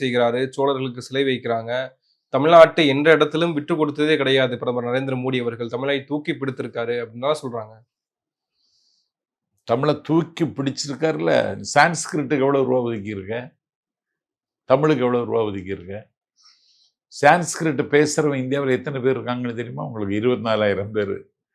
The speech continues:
Speaker 2: இருபத்தி நாலாயிரம் பேர் மட்டுமே பேசுகிற மொழிக்கு அறுநூத்தி எண்பத்தி மூணு கோடி ரூபாய்.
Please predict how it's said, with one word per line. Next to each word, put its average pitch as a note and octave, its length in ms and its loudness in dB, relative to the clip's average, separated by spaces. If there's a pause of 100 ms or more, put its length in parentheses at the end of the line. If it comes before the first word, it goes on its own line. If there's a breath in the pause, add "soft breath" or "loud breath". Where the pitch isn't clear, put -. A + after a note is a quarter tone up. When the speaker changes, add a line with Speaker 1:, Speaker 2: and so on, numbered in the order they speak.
(560)
Speaker 2:
இருபத்தி D3 520 0
நாலாயிரம் C#3 800 4
பேர் D3+ 260 2
மட்டுமே C3+ 480 -2
பேசுகிற C3 680 0
மொழிக்கு B2 400 0
அறுநூத்தி C3+ 480 0
எண்பத்தி A#2 320 -6
மூணு G#2 220 -8
கோடி G2 220 -4
ரூபாய். G2 340 0